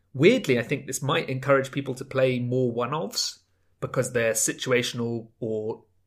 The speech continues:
sort of flex key cards can't then get sniped. You could have your single machete down in play or your single time-worn brand, and you know that if you hit your weakness, it's not going to be able to hit the other one in your deck and wipe out your,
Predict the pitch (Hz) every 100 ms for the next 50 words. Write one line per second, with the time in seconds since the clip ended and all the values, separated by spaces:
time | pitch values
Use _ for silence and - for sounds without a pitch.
0 | _ - - 120 - - 135 117 - -
1 | - 139 127 - 123 123 120 - - -
2 | 127 123 123 117 117 127 - - 120 156
3 | - - - - 117 - 131 120 117 -
4 | - 139 127 113 113 - 123 117 113 120
5 | 113 107 107 120 117 110 107 107 - 131
6 | 117 110 - 127 120 113 113 104 120 120
7 | 110 107 120 - _ _ _ _ _ 123
8 | 117 113 - 131 127 127 135 127 117 -
9 | 110 135 - 120 120 135 - 107 - 95
10 | 123 117 120 - 104 - 117 110 110 113
11 | 139 - 117 113 107 110 117 131 120 110
12 | 104 113 117 - - - 120 110 104 107
13 | 104 - 113 - 113 101